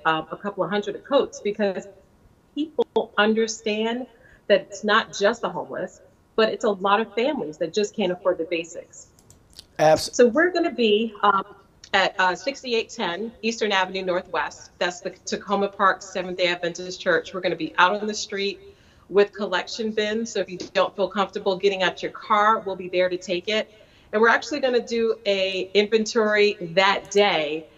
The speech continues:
Speaker 1: And our hope is that the next day on Sunday, we'll be able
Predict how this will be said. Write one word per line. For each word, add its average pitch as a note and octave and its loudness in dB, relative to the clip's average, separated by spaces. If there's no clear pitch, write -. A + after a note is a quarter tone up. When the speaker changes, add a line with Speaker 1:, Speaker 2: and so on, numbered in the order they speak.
Speaker 1:
And F#3 2
our E3 4
hope A3 -2
is F#3 -8
that E3+ -2
the F3+ 0
next F#3+ -4
day G#3 -2
on E3 0
Sunday, F#3 2
we'll E3 -2
be E3 0
able E3 2